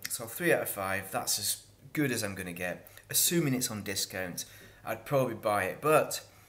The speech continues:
if the discount means it's the same price as your bog standard cheese, then just buy your, your favourite bog standard cheese, vegan cheese,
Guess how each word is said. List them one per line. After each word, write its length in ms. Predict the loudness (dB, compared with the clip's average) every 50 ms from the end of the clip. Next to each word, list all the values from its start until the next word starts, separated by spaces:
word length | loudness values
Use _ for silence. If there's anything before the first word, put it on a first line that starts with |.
| -16 -16 -16 -14 -8 -4
if 160 | -2 -2 0
the 140 | 0 0 0
discount 480 | 2 4 2 2 2 2 -2 -2 -2
means 320 | -2 -2 0 0 0 0 0
it's 140 | 0 0 2
the 40 |
same 400 | 2 4 2 2 2 0 0 0
price 400 | -2 -2 -2 -2 0 0 0 0
as 140 | -2 -2 -4
your 80 | -4 -4
bog 240 | -2 -2 -2 -2 -4
standard 400 | -6 -6 -6 -6 -6 -8 -6 -6
cheese, 300 | -4 -4 -2 -4 -2 -4
then 120 | -4 -4
just 240 | -2 -2 -2 -4 -6 -8 -20 -20 -10 -4
buy 220 | -2 -2 0 0
your, 220 | 0 0 -2 -2 -4 -6 -10 -12
your 140 | -8 -8 -6
favourite 560 | -6 -4 -4 -4 -4 -4 -4 -6 -8 -8 -6
bog 260 | -4 -2 -2 -2 -2 -4
standard 540 | -4 -4 -4 -6 -8 -8 -8 -10 -10 -10
cheese, 560 | -10 -10 -8 -8 -8 -8 -8 -8 -8 -8 -10 -10 -14 -20 -20 -20 -20 -16 -6 -2
vegan 400 | 0 0 0 0 -4 -6 -6 -6
cheese, 480 | -6 -6 -6 -6 -6 -8 -8 -10 -12